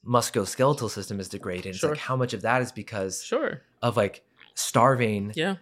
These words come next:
Speaker 1: and, and forced labor,
Speaker 2: Yeah.
Speaker 1: like, <laughs> at the age of four?
Speaker 2: That's right. That's
Speaker 1: You know?
Speaker 2: right. And i-, i-, in addition to those things, which I don't think we discuss enough, but, like,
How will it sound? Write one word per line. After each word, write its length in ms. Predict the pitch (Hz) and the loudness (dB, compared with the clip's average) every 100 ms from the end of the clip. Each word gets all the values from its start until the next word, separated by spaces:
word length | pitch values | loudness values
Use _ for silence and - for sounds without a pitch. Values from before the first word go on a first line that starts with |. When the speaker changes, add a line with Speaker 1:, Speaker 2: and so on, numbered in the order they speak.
| - | -4
Speaker 1:
and, 380 | 117 110 98 - _ | -2 0 -2 -6 _
and 260 | 104 98 95 | -4 -4 -6
forced 460 | - 123 117 - 98 | -4 -2 0 -2 -4
labor, 480 | 98 120 95 92 104 | 0 0 0 0 -2
Speaker 2:
Yeah. 120 | 202 | -2
Speaker 1:
like, 320 | 95 95 - | -2 -4 -2
<laughs> 140 | - 226 | 2 2
at 100 | 202 | 4
the 200 | 196 170 | 4 6
age 180 | 175 165 | 4 4
of 140 | 160 | 0
four? 400 | - 185 143 87 | 2 4 4 4
Speaker 2:
That's 220 | 170 175 | 4 4
right. 240 | 175 160 - - _ - | 4 2 -2 -10 _ -2
That's 120 | 170 | 4
Speaker 1:
You 60 | 131 | 6
know? 240 | 123 131 | 6 6
Speaker 2:
right. 80 | 135 | 4
And 320 | 160 156 139 - | 2 2 -2 -6
i-, 60 | 143 - 123 - - | -8 -8 -10 -10 -14
i-, 80 | - _ | -18 _
in 140 | 170 | 4
addition 520 | 165 151 156 - 147 135 | 4 4 0 0 -2 -2
to 180 | - 180 | 0 2
those 200 | 123 120 | 2 0
things, 360 | 120 120 131 | -6 -6 -8
which 260 | - 123 - | -8 -8 -6
I 60 | 123 | -6
don't 240 | 131 117 | -6 -6
think 180 | 127 123 | -6 -6
we 380 | 123 120 120 - - - _ _ - | -8 -10 -12 -18 -20 -20 _ _ -12
discuss 380 | 127 - 131 131 | -10 0 0 2
enough, 280 | 131 135 - | -2 -2 -2
but, 140 | 120 | -2
like, 320 | 117 113 - | -2 -6 -10